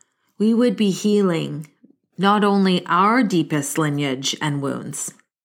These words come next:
but the planet's. The planet needs women. It needs us to step up, to become empowered, to learn to speak our truth.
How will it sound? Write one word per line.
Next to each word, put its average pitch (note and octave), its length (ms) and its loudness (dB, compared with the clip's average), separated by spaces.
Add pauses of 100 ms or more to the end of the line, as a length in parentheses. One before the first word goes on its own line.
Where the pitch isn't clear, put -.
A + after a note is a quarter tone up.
(640)
but F#3 100 2
the G3 100 2
planet's. - 760 -2 (2250)
The F#3+ 80 0
planet A3 500 0
needs F#3 440 0 (160)
women. D3+ 380 -4 (2000)
It G3+ 160 0
needs G#3 280 4
us G3+ 200 2
to E3 100 -6
step - 340 -2
up, D3+ 320 -2 (1040)
to G#3 120 0
become F#3+ 380 2
empowered, D#3 720 0 (920)
to A3 140 2
learn G#3 300 4
to G#3+ 80 2
speak - 300 -2
our F3+ 100 2
truth. - 640 -4